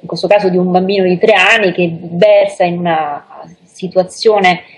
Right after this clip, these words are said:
com-, complessa, difficile, disagiata della famiglia di origine, che per tale motivo viene ad essere affidata temporaneamente, quindi c'è un limite temporale ben definito.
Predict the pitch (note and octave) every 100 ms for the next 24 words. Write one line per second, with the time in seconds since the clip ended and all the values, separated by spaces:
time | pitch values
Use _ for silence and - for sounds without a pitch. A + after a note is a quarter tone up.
0 | _ _ _ _ - G3 F3 E3+ - F3
1 | E3+ F#3+ A3 - - F3+ E3+ E3+ - A#3
2 | - F#3 F3 F3 F#3+ F3+ F#3+ A3 F3 E3+
3 | E3 E3 E3+ G3 A#3+ F4+ F#4+ G#3+ F3+ A3
4 | F3+ E3 E3 - G#3+ D4 D4 - F#3 F3+
5 | G#3 - - - _ A#3 A3+ A3 A3 G3
6 | G#3+ - D#4+ A#3 G3 F#3+ G3+ G3 G3 F#4
7 | F#4 C#4+ C4+ A#3 G#3 F#3+ E3 D#3+ G#3+ G3
8 | F#3 G#3+ B3+ C4 G#3 G3+ G3+ G3+ A#3 G#3+
9 | A3 F3 F#3 F3+ F3+ F#3+ F3 E3 E3+ D#3+